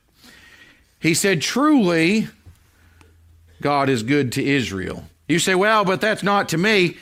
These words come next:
He kept on going. <laughs> "Even to such as are of a clean heart."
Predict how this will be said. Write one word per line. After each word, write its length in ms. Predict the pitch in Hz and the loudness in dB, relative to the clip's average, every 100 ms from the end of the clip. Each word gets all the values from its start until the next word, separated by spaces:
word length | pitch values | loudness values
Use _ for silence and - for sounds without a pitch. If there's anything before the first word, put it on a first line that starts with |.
| - | -10
He 140 | 196 185 | -6 -2
kept 260 | 175 160 | -2 0
on 180 | 156 143 | -2 0
going. 440 | 135 135 143 143 - - 202 - 196 _ _ _ | 0 -2 -2 -6 -12 -10 -10 -8 -10 _ _ _
<laughs> 760 | _ _ - - - - - | _ _ -20 -20 -18 -16 -4
"Even 460 | 202 262 269 262 247 | 2 4 6 4 2
to 140 | 240 | 2
such 800 | 208 - 202 135 - - - - - - _ _ _ _ _ - | 0 2 0 0 -2 -4 -4 -8 -14 -20 _ _ _ _ _ -10
as 260 | 123 123 117 | -4 -4 -2
are 460 | 131 143 156 160 | -2 0 0 0
of 240 | - 123 117 | -2 -2 0
a 320 | 113 107 101 _ _ _ _ _ _ | 0 -2 -4 _ _ _ _ _ _
clean 380 | - 143 135 117 | -8 -2 -2 -2
heart." 640 | 95 104 92 - - - | -4 -8 -8 -12 -14 -16